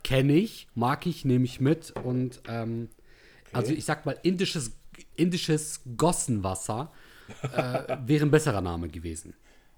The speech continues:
Speaker 2: Okay, ich werd's sprühen.
Speaker 1: Aber bitte nicht auf, ja, bitte auf den Tester, ne, weil das ist,
Speaker 2: Ja, mach ich. So.
Speaker 1: kannst du deiner Haut nicht geben.
Speaker 2: Oh.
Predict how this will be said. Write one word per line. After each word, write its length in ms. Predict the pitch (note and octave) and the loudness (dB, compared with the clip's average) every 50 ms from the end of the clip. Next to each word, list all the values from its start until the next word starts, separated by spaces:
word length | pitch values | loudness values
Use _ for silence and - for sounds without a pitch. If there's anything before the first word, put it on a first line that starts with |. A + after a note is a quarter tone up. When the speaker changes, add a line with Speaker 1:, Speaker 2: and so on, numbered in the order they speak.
| _ - | _ -20
Speaker 2:
Okay, 300 | F#2+ F2+ - G2+ G2 G2 | -16 -8 -4 -2 -2 -2
ich 200 | F#2+ - - F#2 | -2 -6 -12 -12
werd's 200 | F#2 F#2+ - - | -12 -12 -12 -14
sprühen. 360 | - _ - F#2+ G2+ B2+ D3+ - _ _ _ _ _ - - _ _ _ _ _ _ _ - | -20 _ -14 -12 -12 -12 -14 -16 _ _ _ _ _ -20 -20 _ _ _ _ _ _ _ -12
Speaker 1:
Aber 200 | - G#2 G#2 G#2 | -8 -6 -4 -2
bitte 240 | G#2+ B2 - - A#2+ | 0 0 0 2 0
nicht 200 | B2+ B2 - - | -2 -2 -4 -6
auf, 240 | A#2 A2+ G#2 - - | -12 -12 -12 -10 -10
ja, 120 | A2+ G2+ | -8 -8
bitte 280 | F#2+ G2 G#2+ G#2 A2 A#2 | -8 -4 -4 -4 -2 -2
auf 80 | G2 F#2 | -4 -6
den 80 | F#2 | -6
Tester, 280 | - A2 G2+ - - E2+ | -8 -8 -8 -8 -10 -10
ne, 160 | E2+ F#2 F2 | -12 -10 -10
weil 120 | F#2 F2 | -10 -12
das 180 | F2 F2 - - | -12 -14 -16 -16
ist, 240 | F2+ - - - - - | -16 -14 -10 -8 -6 -2
Speaker 2:
Ja, 180 | F#2+ G2 G2+ G2 | 0 0 0 0
mach 180 | F#2+ F#2 F#2 | 0 -4 -8
ich. 140 | F2+ - - - - _ _ - | -8 -12 -18 -20 -20 _ _ -20
So. 140 | - - G2+ | -12 -6 -4
Speaker 1:
kannst 200 | F#2+ G2 G2 - | -4 -4 -6 -8
du 40 | A2 | -8
deiner 220 | G#2+ G2+ G2 - F#2+ | -6 -6 -6 -6 -6
Haut 180 | G2+ G2+ - | -8 -6 -6
nicht 160 | G#2+ - - | -6 -6 -6
geben. 280 | - G2 F2+ E2 F2 E2+ - - - - - - - - - _ _ _ - _ _ _ _ _ _ _ _ _ _ _ _ _ _ _ _ _ _ _ _ _ _ _ _ - | -6 -8 -8 -8 -10 -12 -14 -18 -20 -20 -20 -20 -20 -20 -20 _ _ _ -20 _ _ _ _ _ _ _ _ _ _ _ _ _ _ _ _ _ _ _ _ _ _ _ _ -10
Speaker 2:
Oh. 200 | A2 B2 A#2+ | -8 -8 -8